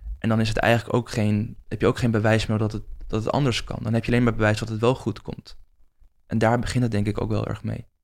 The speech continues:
En dat je dan inderdaad de emotionele blokkade loslaat, dat is heel belangrijk.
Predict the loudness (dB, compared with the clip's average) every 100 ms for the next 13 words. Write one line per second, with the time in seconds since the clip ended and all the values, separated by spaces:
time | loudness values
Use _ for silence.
0 | -20 _ _ _ _ _ _ -2 -2 0
1 | 0 2 2 0 -2 -10 -12 -4 -2 0
2 | 2 2 0 -2 -2 0 0 0 -2 -4
3 | -4 -4 -2 -4 -2 -2 -2 -4 -6 -8